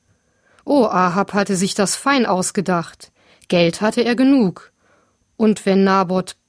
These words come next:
partout Winzer bleiben wollte, würde er ihm anderswo einen Weinberg besorgen. Meinetwegen einen viel größeren, viel schöneren. "Dein Weinberg liegt direkt vor meiner Haustür",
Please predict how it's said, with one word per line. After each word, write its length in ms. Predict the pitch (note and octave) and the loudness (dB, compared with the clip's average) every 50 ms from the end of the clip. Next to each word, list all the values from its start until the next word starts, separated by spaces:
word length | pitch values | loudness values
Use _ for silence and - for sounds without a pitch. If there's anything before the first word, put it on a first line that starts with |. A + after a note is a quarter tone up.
| _ _ _ | _ _ _
partout 540 | - G3+ F#3+ F3 - - - D4+ D4+ C4 | -6 -6 -6 -6 -4 0 0 2 2 2
Winzer 340 | A3 C#4+ D4 C#4+ - - F#3+ | 2 2 2 2 0 -2 -2
bleiben 380 | E3+ F3+ E3+ E3 E3 D#3+ E3+ D#3 | -2 -2 -2 -2 -2 -2 -2 -2
wollte, 480 | E3 E3 E3+ G3 F#3 - A#3+ A3 F3+ | 0 0 0 -2 -2 -2 -2 -2 0
würde 240 | F3 A3 C4 C4+ C#4 | 0 0 0 0 0
er 100 | A#3 A#3+ | -2 -2
ihm 240 | A#3 A3 A#3+ A#3+ A3+ | 0 0 0 0 0
anderswo 640 | - G3+ A#3 B3 A#3 A3+ G#3 - - - G3+ G#3+ | 0 2 2 2 2 2 0 -2 -2 -2 -2 0
einen 320 | G#3 - G3 G#3 G#3 G3 F#3 | 0 0 0 0 0 0 0
Weinberg 360 | F3+ E3+ F3 E3+ E3 F#3+ F#3 | 0 -2 -2 -2 -2 -2 -4
besorgen. 680 | - B3 A#3 C4 C4 A#3 G3+ F#3 E3+ E3+ E3 E3 D#3+ - _ _ _ _ _ _ _ _ _ _ _ _ _ _ _ _ _ _ _ _ _ - | -4 -4 -2 0 2 2 2 0 0 -2 -4 -6 -8 -12 _ _ _ _ _ _ _ _ _ _ _ _ _ _ _ _ _ _ _ _ _ -2
Meinetwegen 640 | F#3+ F#3 F#3+ G3+ G#3+ G#3 - - G#3 G#3 G3+ G#3 G#3+ | 0 0 2 0 0 -2 -2 -2 0 0 2 2 0
einen 260 | G3+ G3+ G#3 G#3 G3 | 0 0 0 0 0
viel 260 | - - - A3+ A3+ | 0 0 0 0 0
größeren, 600 | - G#3 G3+ A#3 A#3+ A#3 - - F3+ D#3 D#3 D3+ | 0 0 0 2 2 0 0 -4 -4 -4 -4 -4
viel 280 | D#3 - - G3 F3+ E3 | -4 -4 -2 -2 -2 -2
schöneren. 680 | - - A#3 A3+ G#3+ F#3+ F3 D#3 D#3+ D#3+ D#3 D#3 D3+ - _ _ _ _ _ _ _ _ _ _ _ _ _ _ _ _ _ _ _ _ _ _ _ _ _ _ _ _ _ _ _ _ | -2 0 2 2 2 2 0 -2 -6 -8 -10 -12 -14 -16 _ _ _ _ _ _ _ _ _ _ _ _ _ _ _ _ _ _ _ _ _ _ _ _ _ _ _ _ _ _ _ _
"Dein 260 | - F#3 F3+ G3+ G3 | -2 0 0 2 2
Weinberg 580 | E3+ G#3 A#3 C4+ C#4 C4 C4 B3+ A#3+ A#3+ A#3 - | 2 2 2 2 2 2 2 0 0 0 -2 -2
liegt 440 | A3+ A#3+ B3 A#3 - - F#3+ - - | -2 -2 -2 -2 -4 -10 -14 -6 -2
direkt 380 | A#3 B3 G#3+ A3+ A3 - - - | -2 0 0 0 -2 -4 -6 -6
vor 160 | - A3+ G#3+ | -2 0 0
meiner 400 | G3+ G3+ G3+ G3+ F#3+ F#3 - - | 2 2 2 2 0 -2 -2 -2
Haustür", 760 | F3 F#3 F3+ - - - - - F#3 F#3 F3+ F3 E3 E3 | -2 -2 -2 -4 -6 -8 -6 -2 -2 0 0 -2 -2 -4